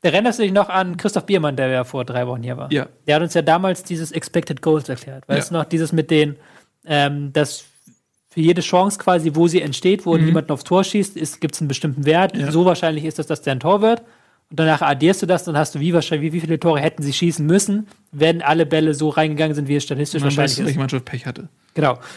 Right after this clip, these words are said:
Speaker 1: Und na, das, da kann man auch dann sehen, zum Beispiel Freiburg hat in den letzten sechs Spielen zusammen drei Expected Goals gemacht.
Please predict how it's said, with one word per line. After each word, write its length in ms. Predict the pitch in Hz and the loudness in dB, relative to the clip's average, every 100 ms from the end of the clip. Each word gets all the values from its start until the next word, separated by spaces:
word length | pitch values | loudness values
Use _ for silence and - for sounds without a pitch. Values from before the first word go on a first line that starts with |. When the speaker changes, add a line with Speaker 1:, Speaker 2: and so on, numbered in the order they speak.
| - | -6
Speaker 1:
Und 220 | 170 165 175 | 0 0 2
na, 240 | 180 196 | 4 4
das, 460 | 180 196 190 - - | 4 0 0 -4 0
da 120 | 180 | 0
kann 120 | 190 | 2
man 80 | 190 | 0
auch 100 | 170 | 0
dann 160 | 180 156 | 0 0
sehen, 200 | 185 208 | 0 2
zum 80 | |
Beispiel 200 | 180 175 175 | 0 0 0
Freiburg 300 | 175 196 180 | 2 2 2
hat 160 | 180 | 0
in 60 | 170 | 0
den 100 | 156 | 2
letzten 540 | 180 - - 190 196 - - - | 2 0 -6 -4 -4 -6 -14 -4
sechs 320 | 147 208 - | 0 0 -2
Spielen 320 | - 196 190 | -2 0 0
zusammen 520 | 170 147 165 185 247 - _ _ _ | -2 0 0 0 -4 -12 _ _ _
drei 520 | 143 151 151 185 202 196 - | -6 0 2 2 0 -4 -6
Expected 480 | 156 - 160 156 131 | -6 -2 -4 -2 -2
Goals 240 | 147 143 | -2 -2
gemacht. 320 | - 127 117 | -6 -10 -10